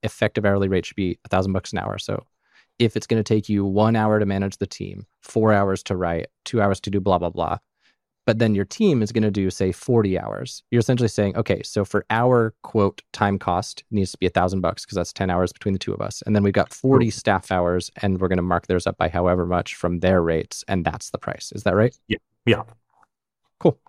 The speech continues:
Speaker 1: What do you typically, so if you have your effective hourly rate at a thousand, what do you typically aim for as your, like, percentage markup from your projected staff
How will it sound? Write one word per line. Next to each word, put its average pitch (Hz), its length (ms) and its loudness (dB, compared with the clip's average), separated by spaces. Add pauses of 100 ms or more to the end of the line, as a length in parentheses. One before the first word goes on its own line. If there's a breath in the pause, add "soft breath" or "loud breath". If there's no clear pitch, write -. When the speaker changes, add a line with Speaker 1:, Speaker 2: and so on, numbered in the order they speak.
(160)
Speaker 1:
What 120 120 6
do 143 60 6
you 139 160 6
typically, 120 480 0
so 110 120 0
if 104 100 0
you 123 100 4
have 131 180 2
your 123 180 2
effective 117 300 -2
hourly 104 220 2
rate 98 160 0
at 95 80 0
a 87 80 -2
thousand, 90 440 -6 (340 soft breath)
what 113 120 4
do 117 60 4
you 113 80 4
typically 107 360 0
aim 104 200 -2
for 101 220 0
as 95 240 -2
your, 90 180 2
like, 87 200 0
percentage 95 520 -2
markup 90 480 0 (180)
from 92 500 2
your 92 120 2
projected 90 840 -2
staff - 360 -4